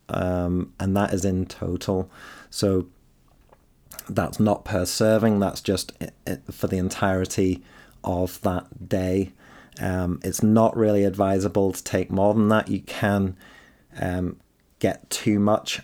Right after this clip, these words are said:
and when that happens, we'll talk about the, the side effects, but that's when your performance can really drop off and decline after that. So you do have to be careful with the dosage.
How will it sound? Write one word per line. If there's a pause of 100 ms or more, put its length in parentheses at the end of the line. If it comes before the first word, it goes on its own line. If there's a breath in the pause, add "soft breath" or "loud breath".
and (960)
when
that
happens,
we'll
talk
about
the,
the
side
effects,
but (960)
that's
when
your (240)
performance
can
really
drop
off
and
decline
after
that. (640 loud breath)
So
you
do
have
to
be
careful
with
the
dosage.